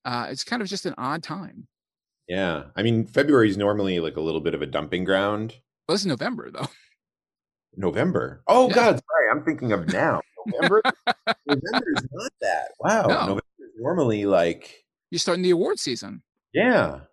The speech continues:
Speaker 1: Yeah.
Speaker 2: Yeah, and fam-, you know, like, I mean, I guess
Speaker 1: Yeah,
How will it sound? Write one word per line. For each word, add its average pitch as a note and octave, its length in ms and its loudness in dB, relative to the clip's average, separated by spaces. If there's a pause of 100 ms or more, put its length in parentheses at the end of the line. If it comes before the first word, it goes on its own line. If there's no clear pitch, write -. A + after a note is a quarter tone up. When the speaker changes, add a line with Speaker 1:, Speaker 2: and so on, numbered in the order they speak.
(160)
Speaker 1:
Yeah. A3+ 220 -6 (580)
Speaker 2:
Yeah, F#3+ 220 2
and F#2+ 280 -2
fam-, G#2+ 340 0
you A#2+ 120 0
know, F#2+ 160 2
like, - 460 -4
I F#2 100 -4
mean, F2+ 240 -2
I D#2+ 80 -8
guess - 480 -6 (340)
Speaker 1:
Yeah, C#4 140 -2